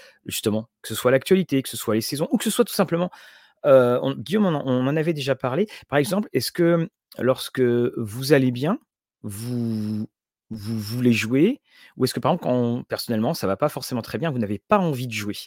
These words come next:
Est-ce qu'il y a des personnes comme ça qui aiment jouer pour s'évader, puis d'autres qui disent : « Bah non, en fait, je préfère m'évader quand moi, je vais bien, quoi. » Euh,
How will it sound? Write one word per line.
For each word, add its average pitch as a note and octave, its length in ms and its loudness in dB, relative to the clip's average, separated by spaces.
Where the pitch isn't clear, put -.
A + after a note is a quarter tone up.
Est-ce - 120 -12
qu'il - 180 -20
y A#2 60 0
a G#2 40 2
des A2+ 100 0
personnes C#3+ 360 -2
comme - 120 -4
ça C#3+ 200 -2
qui - 240 -4
aiment G#2+ 180 0
jouer B2 260 2
pour B2 140 -6
s'évader, A2+ 340 -2
puis - 100 -12
d'autres D#3 180 -2
qui A#2 120 -6
disent : « C#3 220 -6
Bah C3 100 4
non, C3+ 100 2
en C#3 80 -2
fait, - 240 -2
je - 60 -10
préfère B2 340 -2
m'évader B2 440 -2
quand A2+ 260 -6
moi, A#2+ 320 2
je G#2+ 160 -4
vais G#2 160 -2
bien, E2 180 -12
quoi. » - 140 -20
Euh, A2+ 320 4